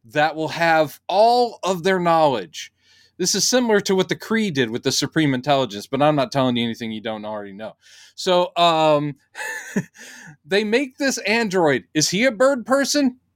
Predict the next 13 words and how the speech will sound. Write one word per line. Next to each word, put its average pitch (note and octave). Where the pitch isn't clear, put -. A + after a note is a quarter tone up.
No. C3+
Okay, A3
so A#3
he's A3+
this G#3+
big B3
orange A3+
Hulk-looking F#3
dude, B2
two D4
fingers, B3
two C4
toes. G#3